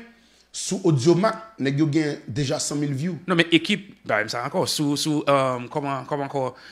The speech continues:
Speaker 2: et, et une plateforme qui, comment, A, se pa mwen, men Tidal m gen.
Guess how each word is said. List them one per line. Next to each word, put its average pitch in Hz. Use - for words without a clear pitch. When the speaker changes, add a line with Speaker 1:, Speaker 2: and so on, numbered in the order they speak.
Speaker 2:
et, 135
et 135
une 156
plateforme 156
qui, 139
comment, 147
A, 127
se 175
pa 165
mwen, 190
men 190
Tidal 156
m 139
gen. 147